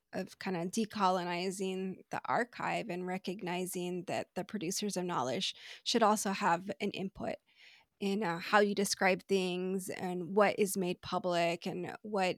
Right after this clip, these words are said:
is kinda, you know, like, returned to them. Um, post-custodial archiving has been really important to us because a lot of people wanna keep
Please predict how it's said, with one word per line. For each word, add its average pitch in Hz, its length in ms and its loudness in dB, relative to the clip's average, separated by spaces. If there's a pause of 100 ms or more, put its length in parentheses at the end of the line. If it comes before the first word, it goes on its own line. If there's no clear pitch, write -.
is 185 560 -2 (200)
kinda, 165 400 -2
you 208 100 -2
know, 190 160 -2
like, 170 240 -8 (200)
returned 214 520 2
to 214 100 -4
them. 190 560 0 (380)
Um, 185 320 -8
post-custodial 185 920 -2
archiving 202 800 -2
has 202 200 -4
been 196 140 -4
really 185 260 -2
important 190 400 -4
to - 120 -8
us - 360 4 (480)
because 208 460 0
a 202 60 4
lot 196 160 6
of 208 80 0
people 214 200 -2
wanna 180 200 -2
keep - 360 -10